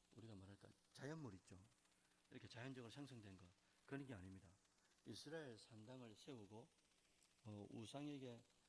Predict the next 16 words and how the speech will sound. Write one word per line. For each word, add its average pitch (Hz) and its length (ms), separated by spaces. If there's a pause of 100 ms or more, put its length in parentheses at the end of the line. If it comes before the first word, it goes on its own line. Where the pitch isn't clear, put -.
제사한 123 500 (380)
현장들이 147 540
있었던 101 300
거죠. 95 200 (720)
음, 117 100
하나님은 127 480
이스라엘의 117 520 (120)
우상 127 280
숭배를 110 480 (460)
구체적으로 135 560
지적합니다. 95 600 (540)
그리고 123 220
그 131 100
산당을 117 380
다 117 140
허물겠다고 117 640